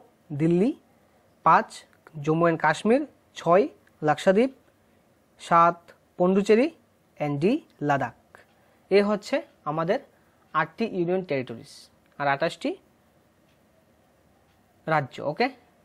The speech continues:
এই হচ্ছে কোশ্চেন নাম্বার নাইনের রাইট আনসার। question number টেন, how many schedules does the Indian constitution have? ভারতীয় সংবিধানে কয়টি তফসিল আছে? আনসার করে দাও। How many schedules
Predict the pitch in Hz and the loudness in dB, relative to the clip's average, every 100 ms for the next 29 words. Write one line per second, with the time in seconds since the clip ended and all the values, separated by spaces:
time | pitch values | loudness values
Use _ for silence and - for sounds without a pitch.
0 | _ 165 190 180 180 - 214 - 160 175 | _ -4 -4 -4 -8 -6 -8 -8 -10 -8
1 | 170 170 151 147 185 170 160 120 - - | -4 -4 -2 -2 0 0 -2 -6 -12 -20
2 | - _ _ _ _ _ _ _ _ _ | -20 _ _ _ _ _ _ _ _ _
3 | - - 220 226 240 240 - - 165 139 | -14 -6 -2 2 0 0 -10 -2 -2 -2
4 | 180 - 180 233 240 254 294 - - 196 | -10 0 2 4 2 -2 -8 -16 -6 -2
5 | 220 254 262 - _ - - 165 180 190 | 0 -2 -6 -16 _ -20 -10 0 2 2
6 | 202 - _ - _ _ - 156 156 151 | 0 -8 _ -20 _ _ -8 -2 0 0
7 | 147 - 175 175 180 175 175 185 180 175 | -4 -8 -6 0 0 0 -6 -8 -8 -10
8 | 160 170 165 143 160 107 - - 151 160 | -10 -10 -10 -8 -6 -8 -12 -10 -8 -4
9 | 208 - 180 185 208 202 180 190 180 - | -6 -4 -4 -2 -2 -2 -2 -2 -4 -6
10 | 180 202 180 202 175 151 139 135 117 - | -6 -2 -2 -2 -4 -4 -6 -6 -8 -20
11 | _ _ _ _ _ _ _ - 151 165 | _ _ _ _ _ _ _ -10 -4 -2
12 | 175 190 - - 165 208 180 | -2 -6 -12 -12 -6 -4 -4